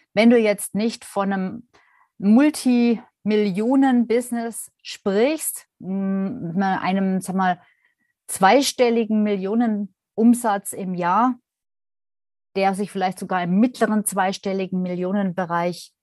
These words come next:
bewegt. Wenn das nicht dein Ansinnen ist, dann möchte ich behaupten, so viel Geld als Coach zu verdienen, ist möglich. Aber vielleicht möchtest du das ja gar nicht.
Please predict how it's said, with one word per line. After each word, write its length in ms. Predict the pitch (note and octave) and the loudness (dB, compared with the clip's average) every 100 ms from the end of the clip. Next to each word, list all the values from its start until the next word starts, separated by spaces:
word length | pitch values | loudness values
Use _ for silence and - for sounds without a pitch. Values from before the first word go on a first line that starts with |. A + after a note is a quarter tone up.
| _ _ - | _ _ -4
bewegt. 720 | D#3+ D#3+ A3 C4 - - - _ _ _ - - - | 0 2 4 2 -2 -18 -20 _ _ _ -20 -20 -6
Wenn 160 | F3+ F#3 | 0 4
das 220 | A3+ B3+ | 6 6
nicht 160 | B3+ B3 | 4 4
dein 140 | G#3+ | 2
Ansinnen 440 | G3+ B3 B3 G3+ F#3+ | 2 2 4 0 0
ist, 280 | A3 - | -6 -2
dann 260 | F#3 G3 F#3+ _ _ _ _ _ | -2 -2 -6 _ _ _ _ _
möchte 580 | F#3+ F#3 F#3 G3 B3 B3 | -4 -2 2 2 2 2
ich 180 | A3 - | -4 -4
behaupten, 720 | E3+ F3+ G#3 _ G3 G3 G3 - _ _ _ _ _ | 0 2 0 _ -2 -2 -4 -8 _ _ _ _ _
so 180 | - A#3 | 0 2
viel 160 | A#3 A#3+ | 4 2
Geld 260 | G3+ G3+ | 2 2
als 200 | - F3 | -2 -6
Coach 260 | - F3 - | -6 -8 -6
zu 120 | A3+ | -2
verdienen, 600 | A3+ B3 E3 E3+ G#3+ G#3+ _ _ _ - | 0 0 0 0 0 -2 _ _ _ -6
ist 180 | B3 | 2
möglich. 420 | C#4 B3 - - G3+ | 4 4 2 -4 0
Aber 320 | G3+ A#3 - | 2 2 0
vielleicht 560 | G3+ G#3+ F#3+ G3 B3 - _ _ _ | 0 0 2 -2 -2 -10 _ _ _
möchtest 380 | D4+ - F3+ - | -4 -4 -8 -10
du 60 | D3 | -10
das 180 | D3 | -8
ja 100 | C#3 | -8
gar 200 | B2+ B2+ | -4 -2
nicht. 240 | C3+ D3 | -2 -6